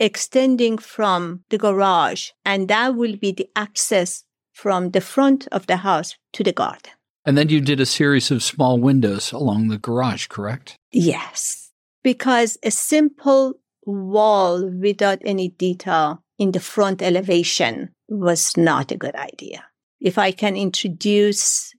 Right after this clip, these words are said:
Speaker 1: fenestration into the wall and breaking it,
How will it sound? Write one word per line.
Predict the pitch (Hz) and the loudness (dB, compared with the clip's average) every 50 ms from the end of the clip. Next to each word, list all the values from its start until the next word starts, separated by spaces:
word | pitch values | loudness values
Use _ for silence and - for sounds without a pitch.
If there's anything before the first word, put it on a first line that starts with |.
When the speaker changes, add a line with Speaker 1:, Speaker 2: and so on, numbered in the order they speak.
| _ _ _ _ _ - | _ _ _ _ _ -14
Speaker 1:
fenestration | - - 202 180 170 - - - - 175 175 175 - - 202 175 165 156 160 - - - - | -6 -2 -2 -2 -2 -4 -2 0 0 0 2 0 -2 -2 -2 0 0 0 -2 -4 -6 -8 -6
into | - 185 185 185 - 214 | -4 -4 -4 -2 -2 0
the | 190 190 185 | 0 0 0
wall | 180 180 175 170 170 170 165 170 170 - - _ _ _ - | 0 0 2 2 4 4 4 2 0 -2 -6 _ _ _ -4
and | - 196 196 165 165 | -2 -2 -2 0 2
breaking | - 202 185 175 175 - 196 180 175 | 2 2 2 2 0 -2 -2 0 2
it, | 175 170 170 170 160 165 - - - - | 2 2 2 0 -2 -4 -10 -18 -20 -20